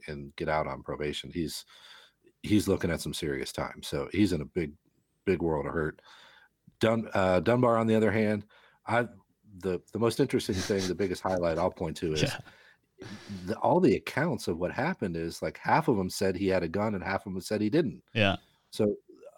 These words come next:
Speaker 1: all the witnesses could not agree on what he did. Uh, the charging documents say that he was involved with taking these valuables by force,
Speaker 2: Uh-huh.
Speaker 1: and it was said that he used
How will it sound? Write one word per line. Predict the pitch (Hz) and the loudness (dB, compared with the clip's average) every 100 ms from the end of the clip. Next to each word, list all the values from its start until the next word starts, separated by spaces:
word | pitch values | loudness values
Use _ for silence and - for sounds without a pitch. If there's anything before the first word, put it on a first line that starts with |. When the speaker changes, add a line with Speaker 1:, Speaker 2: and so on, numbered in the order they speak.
| - | 2
Speaker 1:
all | 127 | 4
the | 160 | 6
witnesses | 120 139 113 - 90 | 6 4 2 0 -2
could | - 110 | 0 2
not | 107 90 | 2 0
agree | 80 82 98 117 95 87 | -4 -4 -2 0 0 -2
on | 85 87 87 | -4 -6 -6
what | 87 92 - _ _ _ | -6 -6 -8 _ _ _
he | - 107 | -10 -6
did. | 87 101 107 85 71 - _ _ _ _ _ _ | -4 0 0 0 -6 -16 _ _ _ _ _ _
Uh, | 87 85 85 85 | -4 -2 0 -2
the | 85 | -4
charging | - 107 131 127 92 | -2 2 2 2 0
documents | 90 85 - 85 - | 0 -2 -2 -6 -6
say | - 82 85 | -4 -2 -2
that | 78 82 _ | -4 -8 _
he | - 98 92 | -10 -6 -4
was | 87 82 | -4 -4
involved | 85 78 87 87 85 - _ _ _ | -6 -2 0 2 0 -6 _ _ _
with | 98 - | -6 -2
taking | 104 101 87 87 _ _ | -2 -2 -6 -10 _ _
these | 87 78 | -8 -6
valuables | 90 87 85 80 78 | -2 0 0 -2 -8
by | - 78 76 _ | -6 -6 -6 _
force, | 170 110 95 - - _ - | -2 -2 -4 -6 -12 _ -6
Speaker 2:
Uh-huh. | 87 87 87 - | -2 0 -2 -4
Speaker 1:
and | 92 | -4
it | |
was | 85 - | -4 -2
said | 101 92 | 0 0
that | 87 | -2
he | |
used | 82 87 85 - | -2 -2 -2 -6